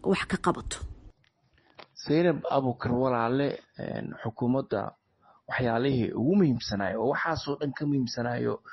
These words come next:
Speaker 2: lafdhabarkii saddexda heykal ee dowladda waa golaha fulinta oo ah golaha wasiirada uu horseedayo ra-iisul wasaaraha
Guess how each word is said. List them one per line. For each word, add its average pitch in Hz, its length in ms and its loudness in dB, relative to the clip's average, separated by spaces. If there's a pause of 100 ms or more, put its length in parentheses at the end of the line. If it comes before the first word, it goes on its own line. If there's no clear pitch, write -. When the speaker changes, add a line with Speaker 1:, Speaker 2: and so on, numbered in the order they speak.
(500)
Speaker 2:
lafdhabarkii 117 880 -2 (120)
saddexda 123 560 -2
heykal 117 420 -2 (120)
ee 104 160 0
dowladda 113 540 2
waa 98 320 -2 (140)
golaha 117 320 0
fulinta 151 600 0 (480)
oo 120 100 -2
ah 143 180 2
golaha 120 300 0
wasiirada 110 580 0
uu 98 400 -4
horseedayo 120 600 -2 (180)
ra-iisul 104 260 -2
wasaaraha 123 460 2